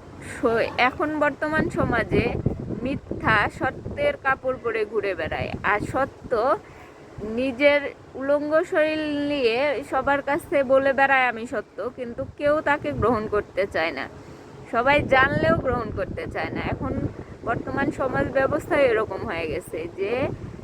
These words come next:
সত্যটা সবাই জানে, চিনে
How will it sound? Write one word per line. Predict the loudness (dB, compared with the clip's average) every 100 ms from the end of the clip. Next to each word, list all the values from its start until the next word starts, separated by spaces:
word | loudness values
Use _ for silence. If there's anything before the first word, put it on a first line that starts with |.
| -10 0
সত্যটা | 0 0 2 4 4 2 2
সবাই | 0 0 2 2 4
জানে, | 2 2 -2 -6 -8 -12 -8
চিনে | -6 -4 -6